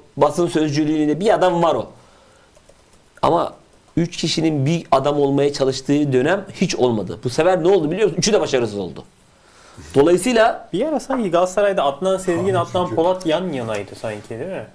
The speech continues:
Speaker 2: Yine böyle bir
Speaker 1: Ama yine Adnan Po-,
Speaker 2: çekişme vardı.
Speaker 1: Adnan
Speaker 2: Ama Adnan
Speaker 1: Polat
Speaker 2: Polat
Speaker 1: oradaydı.
Speaker 2: daha,
Speaker 1: Ağırlığı
Speaker 2: daha
Speaker 1: vardı.
Speaker 2: öndeydi,
Speaker 3: Abi
Speaker 2: daha
Speaker 3: şöyle
Speaker 1: Ve şuraya bağlayacağım abi. Galatasaray bu sevdadan vazgeçmeli.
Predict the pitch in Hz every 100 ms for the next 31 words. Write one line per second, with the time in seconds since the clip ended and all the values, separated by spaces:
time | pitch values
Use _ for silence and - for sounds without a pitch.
0 | _ 127 123 131 135 127 - - 123 165
1 | 151 147 202 185 160 156 156 147 135 143
2 | 143 135 139 190 165 185 147 - 120 -
3 | 156 - - - 127 143 151 165 151 139
4 | 120 107 101 - 120 120 120 - 151 170
5 | 202 247 247 208 175 143 139 131 123 135
6 | 180 - _ _ _ - 139 180 214 208
7 | 185 165 143 156 190 175 147 147 170 156
8 | 160 165 147 143 107 123